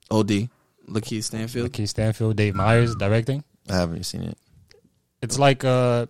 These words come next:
Speaker 2: it's like Bonnie and Clyde, but without the bank.
Speaker 1: Yeah,
Speaker 2: Just
Speaker 1: did,
Speaker 2: killing.
Speaker 1: did you, <laughs> did you hear the song?
Speaker 3: I heard the song, yeah.
Speaker 1: Bloodstain on my shirt. Just picture her murdering somebody.
Speaker 3: Damn.
Speaker 1: And it's splattering all over her. Bloodstain on my shirt.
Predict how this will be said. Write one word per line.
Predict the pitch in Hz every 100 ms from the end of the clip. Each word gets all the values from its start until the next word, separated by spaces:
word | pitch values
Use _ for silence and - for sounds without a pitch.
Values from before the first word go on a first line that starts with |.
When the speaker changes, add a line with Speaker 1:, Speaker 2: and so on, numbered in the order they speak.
| -
Speaker 2:
it's | 123
like | 151 117
Bonnie | 139 143
and | 139
Clyde, | 135 139
but | 117
without | 107 104 104
the | 92
bank. | 92 82 - 117
Speaker 1:
Yeah, | 107
Speaker 2:
Just | 107 110
Speaker 1:
did, |
Speaker 2:
killing. | 110 98 85 85
Speaker 1:
did | 123 123
you, | 117 104 - -
<laughs> | - -
did | 123 120
you | 123
hear | 120 123
the | 104
song? | 110 131 175 - -
Speaker 3:
I | 135
heard | -
the |
song, | 90
yeah. | 120 95 - - _
Speaker 1:
Bloodstain | 113 117 123 131 131 131
on | 127
my | 107
shirt. | 107 - 139 170
Just | 143 117
picture | 127 113 - 113
her | 110 101 - _
murdering | - 113 123 127 113 101 101
somebody. | 110 95 95 101 123 -
Speaker 3:
Damn. | 127 131 95 - _
Speaker 1:
And | 120
it's | 107 -
splattering | - - 117 120 113 107 110
all | 113 113 113
over | 117 117 110
her. | 117 101
Bloodstain | 98 110 110 107 113 107
on | 104
my | 104
shirt. | 117 107 90